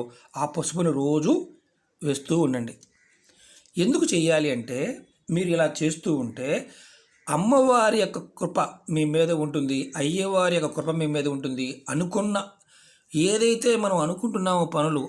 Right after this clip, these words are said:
ఆటంకాలు ఎదురవుతూ ఆగిపోతున్నాయో ఆ పార్వతీదేవి, ఆ మహా-, ఆ మహాదేవి మనకి అనుకూలంగా చేయడానికి అవకాశం ఉంటుంది. మర్రి చెట్టు సాక్షాత్తు శివస్వరూపం కాబట్టి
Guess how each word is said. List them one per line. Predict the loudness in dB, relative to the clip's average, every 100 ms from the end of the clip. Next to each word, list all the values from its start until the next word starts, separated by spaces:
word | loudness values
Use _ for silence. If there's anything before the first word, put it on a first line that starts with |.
| -4
ఆటంకాలు | -4 -2 -2 0 0 0
ఎదురవుతూ | 0 -2 0 0 2
ఆగిపోతున్నాయో | 2 0 0 -2 -2 -2 -4 -6 -10 -20 -20 _ -4
ఆ | -4
పార్వతీదేవి, | 0 2 2 0 0 0 -2 -4 -8 -18 _ _ -18 -8
ఆ | -8 -6 -6
మహా-, | -2 -2 -2 -2 -4
ఆ | -2
మహాదేవి | 0 0 2 2 0 0 -6 -10 -20 -10 -2
మనకి | -2 -2 -6 -8 -4
అనుకూలంగా | -4 -4 -4 -2 0 0 -2 -4 -8 _ _ -6
చేయడానికి | -4 0 -2 0 0
అవకాశం | 2 0 -2
ఉంటుంది. | -6 -10 -10 -2
మర్రి | 0 0 -2 -4
చెట్టు | -4 -4
సాక్షాత్తు | -4 -8 -8 -4 -4 -2 -2 -2 -2
శివస్వరూపం | -4 -2 -2 -4 -6 -14 -18 -20 -20 -20 -20 -20 -4
కాబట్టి | -2 -2 -2